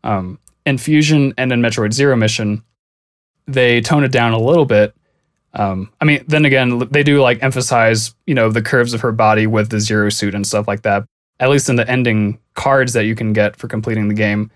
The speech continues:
she's wearing, like, a skirt sort of thing and a thing that resembles a halter top, I guess might be the word. So it's a little more, like, it's, it's a little more reasonable and a little more, um,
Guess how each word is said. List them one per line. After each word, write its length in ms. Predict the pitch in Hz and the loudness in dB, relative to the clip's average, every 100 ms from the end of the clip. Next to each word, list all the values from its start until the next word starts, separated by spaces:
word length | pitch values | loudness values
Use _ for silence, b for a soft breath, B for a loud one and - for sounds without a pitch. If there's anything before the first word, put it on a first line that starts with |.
| _ _ _ - | _ _ _ -6
she's 220 | 135 120 | -2 0
wearing, 380 | 113 113 113 110 | 2 2 2 2
like, 380 | 104 101 98 - _ _ - | 2 0 -2 -12 _ _ -8
a 60 | |
skirt 360 | 104 - 131 131 | -6 -2 -2 0
sort 180 | - 151 | 0 2
of 60 | 147 | 2
thing 400 | - 151 151 151 | 2 2 2 2
and 400 | 123 113 110 107 - | 0 -2 0 -2 -2
a 80 | 127 | -4
thing 180 | 123 | 0
that 100 | 120 | 0
resembles 420 | 107 110 110 107 101 | 0 0 0 0 0
a 60 | |
halter 340 | 98 117 120 139 | -2 -2 -2 -2
top, 280 | 135 147 - | 0 -2 -2
I 80 | 143 | -4
guess 180 | 135 135 | -4 -4
might 120 | 139 | -4
be 80 | 156 | -2
the 120 | 143 | 0
word. 260 | 143 147 165 - _ _ | 2 2 0 -8 _ _
So 160 | - | 0
it's 120 | 139 143 | 0 2
a 40 | |
little 220 | 139 156 | 4 4
more, 320 | 131 123 123 | 4 4 4
like, 340 | 120 113 101 - - | 4 2 0 -6 -10
it's, 320 | 139 - - _ _ _ _ _ _ _ | -8 -8 -10 _ _ _ _ _ _ _
it's 140 | - 131 | -4 2
a 80 | |
little 160 | 156 165 | 2 4
more 260 | 143 131 113 | 4 4 2
reasonable 540 | 98 113 127 131 143 139 | 0 0 0 2 2 2
and 80 | |
a 40 | 120 | 2
little 160 | 117 | 2
more, 400 | 117 113 110 101 - _ _ _ - | 2 2 2 0 -6 _ _ _ -8
um, 380 | 110 101 98 | -6 -6 -8